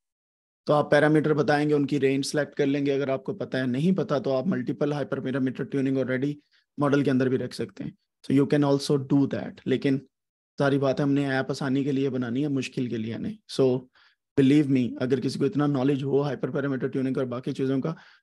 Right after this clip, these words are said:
they won't go for this app, they, they know how to code the things।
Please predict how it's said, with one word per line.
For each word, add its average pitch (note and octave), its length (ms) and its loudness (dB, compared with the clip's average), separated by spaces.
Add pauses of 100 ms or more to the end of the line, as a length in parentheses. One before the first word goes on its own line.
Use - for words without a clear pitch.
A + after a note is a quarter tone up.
(120)
they C3+ 180 2
won't C#3 200 4
go C#3 160 4
for C#3 120 -4
this B2+ 260 -2
app, C#3 160 -4
they, C3 240 2
they C#3 200 0
know C3 160 0
how C3+ 140 -6 (140)
to C#3 80 -2 (320)
code B2 240 2
the - 140 -8
things। - 220 -10